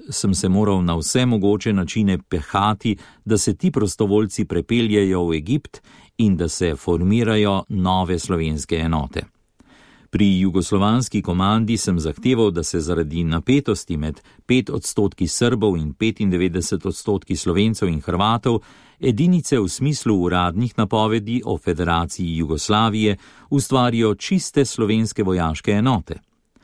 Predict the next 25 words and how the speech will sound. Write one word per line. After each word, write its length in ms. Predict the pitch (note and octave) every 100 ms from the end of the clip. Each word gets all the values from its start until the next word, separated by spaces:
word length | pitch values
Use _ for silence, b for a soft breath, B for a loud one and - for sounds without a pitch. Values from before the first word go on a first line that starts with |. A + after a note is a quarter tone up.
| B B -
Med 180 | G#2 F#2+
tem 200 | G2+ F#2
časom 420 | F#2+ F2+ F2 B2+
se 180 | A#2+ F#2
je 140 | E2 D2
vrnil 460 | D2 G2 A2+ G#2
iz 120 | G#2+ F#2
svojega 400 | F2 E2+ E2 F2
pohajkovanja 920 | D2+ - E2+ - D#2+ F#2 G2 F2+ D2+
po 120 | E2+
Ameriki 640 | D#2 F#2+ G#2+ G2 - G2 B B -
jugoslovanski 800 | A#2+ B2 - A#2 A#2 B2 - A2+
zli 260 | F2 A2+
duh 320 | G#2 A#2+ B2+ - -
in 160 | G2
že 160 | D#2 E2
popolnoma 640 | E2 - A#2+ A#2+ G2+ F#2
senilni 600 | - F2+ E2 G#3+ G3+ A#2+
starec, 540 | - G#2 G#2 G#2 F#2+ b b b -
predsednik 560 | D#3 - E3+ C3+ F#2
Jugoslovanske 760 | F#2+ E2+ - F#2+ G2+ A2 G#2 G2+
nacionalne 600 | F2+ - F#2 F#2 F2 D2+
stranke 580 | - A#2+ B2 A2+ G#2+ F2+ b b
Peter 440 | - C#3 - F#2+ F#2
Živković, 720 | F2+ A2+ A2 - C#2+ D#2+ -